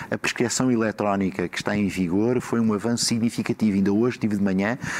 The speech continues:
a passar receitas a vários doentes meus que sigo regularmente, que me pediram as receitas por e-mail, não vieram, não marcaram uma consulta, pediram uma receita.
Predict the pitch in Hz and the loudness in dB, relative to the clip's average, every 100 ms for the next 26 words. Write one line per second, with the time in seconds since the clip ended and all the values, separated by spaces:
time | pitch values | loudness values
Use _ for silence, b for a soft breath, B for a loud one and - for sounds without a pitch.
0 | B B B - - - 120 113 - 131 | B B B -6 -4 -2 -2 0 0 0
1 | 120 104 104 90 120 113 95 107 107 98 | 0 0 0 0 2 2 2 0 2 2
2 | 110 - - - 147 104 101 98 107 117 | 0 0 0 2 2 0 0 0 0 0
3 | 147 - 220 120 113 113 - - 117 120 | 0 0 0 2 2 2 0 -2 -2 -2
4 | - 151 139 110 110 85 92 87 85 95 | 0 2 2 2 2 0 0 0 0 0
5 | 101 104 110 95 117 117 113 107 95 104 | 0 2 0 2 0 0 0 0 -2 0
6 | 110 104 110 113 - 113 - | 0 0 0 -2 -2 -4 -4